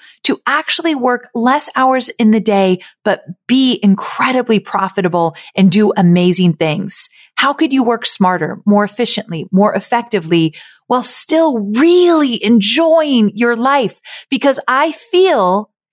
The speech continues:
as though I'd be doing you a disservice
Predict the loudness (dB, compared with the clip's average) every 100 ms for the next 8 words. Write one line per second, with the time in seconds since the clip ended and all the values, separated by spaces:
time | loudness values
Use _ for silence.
0 | _ _ -4 -2 -2 -2 -2 -2 -2 0
1 | 0 2 0 0 2 2 2 0 -4 -2
2 | -2 0 0 0 0 -2 -2 -6